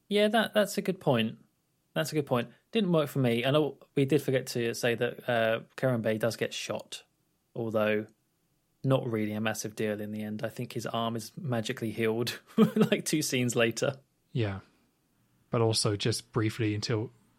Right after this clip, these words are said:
Speaker 2: before we go on to the next bit, it has to be mentioned, when the girls are fighting, or the women are fighting each other, they literally act like cats. Um,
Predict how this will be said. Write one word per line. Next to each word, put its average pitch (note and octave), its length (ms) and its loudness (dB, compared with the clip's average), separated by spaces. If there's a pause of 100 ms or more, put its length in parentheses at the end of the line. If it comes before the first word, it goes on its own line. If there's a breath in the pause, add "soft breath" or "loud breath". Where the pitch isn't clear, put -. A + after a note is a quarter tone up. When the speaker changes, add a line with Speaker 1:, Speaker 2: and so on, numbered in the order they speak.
(340)
Speaker 2:
before D3 320 6
we B2+ 100 6
go A#2+ 140 2
on A2+ 120 2
to A#2+ 80 -4
the G#2 100 -4
next G#2+ 260 -4
bit, G2+ 180 -4
it G2 80 -8 (300 loud breath)
has D#3 220 4
to C3 40 -2
be A#2+ 100 4
mentioned, A2 520 0
when A#2+ 160 2
the A2+ 80 2
girls G#2+ 260 2
are G2+ 60 -4
fighting, A2+ 380 -2
or A2+ 120 0
the A2+ 60 2
women A2 220 0
are G2 60 -4
fighting A2 300 -2
each G#2 180 -4
other, G#2 240 -2 (220 loud breath)
they A#2 140 2
literally A2+ 400 0
act G2 180 -8
like G2+ 160 -6
cats. - 520 -4 (320)
Um, G2+ 300 -12